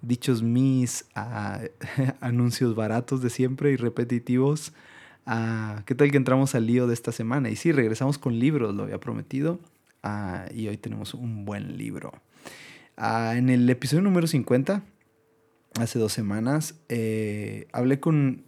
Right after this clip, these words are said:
el pastor Jesiah Hansen acerca de un libro de, del autor,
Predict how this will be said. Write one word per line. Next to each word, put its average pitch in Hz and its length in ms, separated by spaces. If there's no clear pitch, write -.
el 117 120
pastor 120 340
Jesiah 120 420
Hansen 110 440
acerca 113 400
de 110 120
un 107 200
libro 113 340
de, 107 280
del 107 200
autor, 107 500